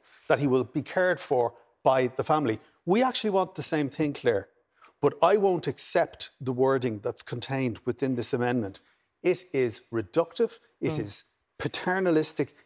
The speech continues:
Speaker 1: it is a pat on the head. And what it does not do, it gives the H S E an opt-out to providing the care and supports that we need. Last year, when Joe Biden came to visit, I began a conversation with the H S E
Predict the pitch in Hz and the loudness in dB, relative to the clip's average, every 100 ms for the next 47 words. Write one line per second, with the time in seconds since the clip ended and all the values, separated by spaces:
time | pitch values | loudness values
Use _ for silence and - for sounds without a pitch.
0 | - 143 127 143 - 214 208 202 175 160 | -2 0 0 -4 -2 -4 -2 -2 -2 -2
1 | 135 104 - _ _ _ 143 139 147 143 | -2 -2 -10 _ _ _ -2 0 2 0
2 | 110 151 151 127 156 233 - - 139 107 | 0 2 2 2 2 2 0 0 2 2
3 | 98 - 160 - 240 277 - - 160 196 | -2 -6 -4 -2 0 0 0 -2 -2 0
4 | 185 - 156 143 143 131 - 127 113 - | 0 0 -2 0 2 0 0 -6 -6 -4
5 | 147 - 131 95 - - _ _ _ - | -4 -2 -2 -2 -6 -18 _ _ _ -8
6 | - 143 123 170 170 151 143 - 151 143 | -4 0 2 2 2 0 -2 0 0 0
7 | 120 - 131 131 - 135 135 135 113 - | -2 -4 -2 -2 -2 -2 0 2 0 -4
8 | _ _ _ - 214 254 - 196 123 127 | _ _ _ 2 4 4 2 4 4 2
9 | 131 180 165 156 147 123 156 131 123 127 | 2 2 4 2 0 -4 -2 -2 0 0
10 | 110 110 - _ 208 254 202 214 202 - | 0 -4 -8 _ 4 4 4 2 0 0
11 | 226 226 - 185 160 151 139 143 180 - | 0 0 0 0 0 -2 -2 -2 -2 -2
12 | 151 - 123 | -2 0 -2